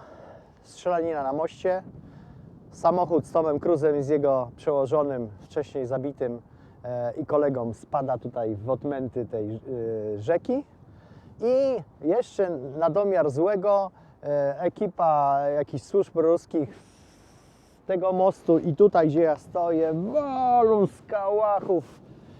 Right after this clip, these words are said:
ile wejdzie, tutaj po prostu jest poszatkowane całe ta, ta woda. Oczywiście Tom Cruise się ratuje, e, z tych opresji. I o czym trzeba wspomnieć, to są sceny nocne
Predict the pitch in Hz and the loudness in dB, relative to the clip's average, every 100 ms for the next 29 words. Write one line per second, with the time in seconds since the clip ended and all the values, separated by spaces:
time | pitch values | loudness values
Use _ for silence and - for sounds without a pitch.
0 | - 208 190 170 196 185 170 170 156 160 | -4 4 4 6 4 4 4 0 -2 -2
1 | 165 147 175 156 170 - 175 165 165 - | -2 0 0 2 2 2 4 6 4 2
2 | 214 202 214 190 - 175 175 175 147 160 | 0 2 0 -2 0 2 2 0 -4 -4
3 | 147 135 139 131 143 139 127 131 185 - | -4 -2 -4 -4 -2 0 0 0 -2 -6
4 | - - - 165 - 160 175 160 143 170 | -20 -20 -14 -12 -4 -4 -2 -4 -4 -4
5 | - 165 139 123 120 113 165 - - _ | -4 -4 -4 -4 -4 -4 -8 -16 -20 _
6 | _ - - - - 127 127 120 117 - | _ -20 -20 -20 -12 -6 -4 -4 -8 -4
7 | 139 139 135 113 - 226 - - _ _ | -2 0 0 -2 -2 -4 -4 -18 _ _
8 | _ _ _ _ _ _ _ _ _ _ | _ _ _ _ _ _ _ _ _ _
9 | 294 359 - - - - - - 233 233 | 4 4 2 -8 -20 -20 -8 -4 -2 -4
10 | - 214 190 - 208 175 127 - _ _ | -2 -2 -2 -4 -2 0 -2 -6 _ _
11 | - _ _ _ _ _ 202 190 202 - | -20 _ _ _ _ _ -10 -4 -4 -2
12 | 214 185 180 160 151 170 180 208 - 120 | -2 -2 -2 -6 -10 -6 -2 -2 -4 -10
13 | 101 | -8